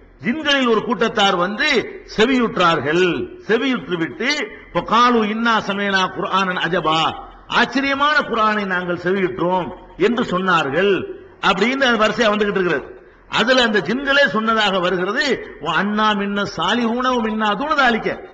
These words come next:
நம்மள நல்லவங்களும் இருக்கிறோம், நம்மில் கெட்டவர்களும் இருக்கிறோம்,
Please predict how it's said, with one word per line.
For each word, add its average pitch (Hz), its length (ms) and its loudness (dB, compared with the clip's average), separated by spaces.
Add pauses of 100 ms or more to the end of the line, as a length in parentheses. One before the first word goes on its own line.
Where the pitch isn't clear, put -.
(260)
நம்மள 185 380 0
நல்லவங்களும் 226 640 2
இருக்கிறோம், 180 720 -2
நம்மில் 175 320 0
கெட்டவர்களும் 214 600 0
இருக்கிறோம், 156 680 -4